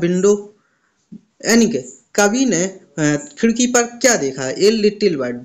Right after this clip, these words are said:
the little bird, छोटी सी चिड़िया को खिड़की पर कवि ने देखा, ठीक है ना। कैसे देखा? छोटी सी चिड़िया को। Rearrange the jumble and letters and write meaningful word।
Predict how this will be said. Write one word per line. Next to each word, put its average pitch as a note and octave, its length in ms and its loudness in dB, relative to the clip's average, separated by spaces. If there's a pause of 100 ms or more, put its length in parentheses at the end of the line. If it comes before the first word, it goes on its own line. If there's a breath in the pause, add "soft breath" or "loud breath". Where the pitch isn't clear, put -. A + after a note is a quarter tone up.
the G3 140 2 (220)
little D#3 300 -2
bird, B2+ 260 -8
छोटी C#4+ 380 -2
सी F#3 140 -8
चिड़िया C#3 340 0
को C#3 140 -4
खिड़की C3 380 -4
पर D3+ 200 -4
कवि B2+ 380 -4
ने A3+ 280 -4 (360 loud breath)
देखा, E3 500 0 (180)
ठीक G3+ 120 0
है B3 60 2
ना। C4 100 2
कैसे A#3 320 -2
देखा? B3 320 -4 (520)
छोटी A3 320 2
सी C#3 140 -8
चिड़िया B2+ 320 -8
को। - 200 -16 (680 loud breath)
Rearrange A#3+ 560 4
the A#3+ 100 4 (400)
jumble G3 360 2
and F3 320 -2
letters F#3+ 480 -2
and D3+ 200 -4
write D#3 480 -2
meaningful D#3+ 560 -2
word। B2+ 220 -2